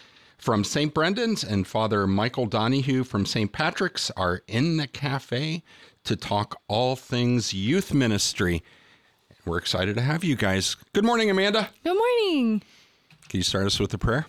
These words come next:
Speaker 2: In the name of the Father, the Son, and the Holy Spirit. Amen.
Speaker 1: Amen.
Speaker 2: Lord, we praise you and we thank you for another day. We pray that as we start this, this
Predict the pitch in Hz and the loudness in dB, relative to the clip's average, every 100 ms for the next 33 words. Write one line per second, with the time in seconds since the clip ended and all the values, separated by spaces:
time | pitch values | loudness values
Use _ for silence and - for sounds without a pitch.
0 | - 233 247 233 226 233 226 233 233 220 | -4 -2 0 -2 -2 -2 -2 0 -2 -4
1 | - 214 208 208 202 196 - - 190 180 | -4 -2 0 0 -2 -2 -6 -6 -4 -4
2 | - _ - 190 196 175 175 - 113 123 | -10 _ -4 0 0 0 -6 -4 -2 0
3 | 101 120 - _ - - _ _ _ _ | 0 -4 -8 _ -20 -20 _ _ _ _
4 | _ _ _ _ _ _ _ _ _ _ | _ _ _ _ _ _ _ _ _ _
5 | - 196 196 208 202 - 208 202 214 208 | -2 0 0 -2 -4 -2 -4 -2 -2 0
6 | 196 190 180 180 170 190 185 - 170 160 | 0 0 -2 -2 -2 -2 -4 -2 0 0
7 | 151 151 147 147 151 156 - _ - - | -2 -4 -4 -6 -6 -8 -12 _ -20 -20
8 | - - _ _ _ _ _ _ _ _ | -20 -20 _ _ _ _ _ _ _ _
9 | _ _ - 180 - 175 175 165 160 175 | _ _ -6 -4 -4 -4 -2 -4 -4 -6
10 | - 170 165 170 - - - 208 202 - | -4 -2 -2 -2 -6 -16 -8 -4 -4 -6
11 | - 180 - - _ - _ _ 185 - | -4 -4 -4 -12 _ -20 _ _ -6 -6